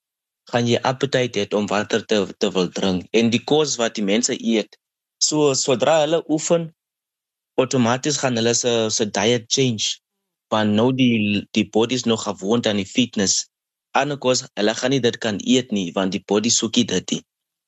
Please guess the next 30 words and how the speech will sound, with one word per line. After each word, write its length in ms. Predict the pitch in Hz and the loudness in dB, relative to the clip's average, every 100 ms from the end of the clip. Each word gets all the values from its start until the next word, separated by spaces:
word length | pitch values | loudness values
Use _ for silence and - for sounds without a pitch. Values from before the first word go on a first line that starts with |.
| _ | _
So 160 | - 143 | 0 0
dit 160 | 139 123 | 0 2
help 220 | 135 147 | 0 2
baie, 380 | 117 113 127 143 147 143 _ _ _ _ - | 0 0 2 0 -2 -8 _ _ _ _ -6
dit 160 | 104 | 0
help 220 | 120 120 | 0 0
baie 280 | 113 101 117 | 0 0 0
vir 160 | 113 107 | -2 -4
die, 140 | 95 | -4
vir 140 | - 101 | -4 -4
die 140 | 92 | -4
body. 340 | - 87 85 80 _ _ _ _ | -2 -2 -2 -8 _ _ _ _
So 160 | - 135 | 0 0
dit 180 | 113 104 | 0 0
is 160 | 143 123 | -2 0
baie 220 | 113 127 | 0 0
belangrik 400 | 127 104 107 107 | 0 -2 -2 0
om 120 | 107 | 0
te, 100 | 104 98 | 0 0
om 120 | 104 | 0
te 120 | 101 | 0
oefen. 300 | 104 - 113 | -2 0 0
Dit 100 | 113 | 0
is 60 | - | 0
eintlik 360 | 165 175 160 | 0 0 0
'n, 40 | 123 | 0
'n, 400 | 107 - - 95 | 0 -4 -6 -6
'n, 500 | - - - - 104 | -4 -6 -6 -2 2
'n 80 | 104 | 4
need. 360 | 131 123 - | 4 2 -2